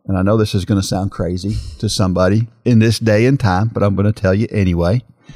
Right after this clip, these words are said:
I took a class that required us to log into the mainframe computer. These P C things, they didn't have these things back then,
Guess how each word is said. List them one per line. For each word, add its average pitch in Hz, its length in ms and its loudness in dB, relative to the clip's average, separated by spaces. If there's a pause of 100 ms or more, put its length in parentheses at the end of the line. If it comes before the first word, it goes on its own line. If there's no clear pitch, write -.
(160)
I 120 40 -6
took 151 160 -2
a 127 80 0
class 101 580 -2 (360)
that 117 160 2
required 131 600 0
us 131 180 2
to 117 120 -2
log 107 400 2
into 110 300 0
the 98 100 0
mainframe 107 600 2
computer. 92 460 -2 (300)
These 107 280 0 (140)
P 139 160 2
C 139 220 0
things, 143 480 0 (180)
they 120 200 0
didn't 120 180 2
have 113 220 2
these 101 200 -2
things 95 360 -6
back 85 240 -8
then, 92 300 -8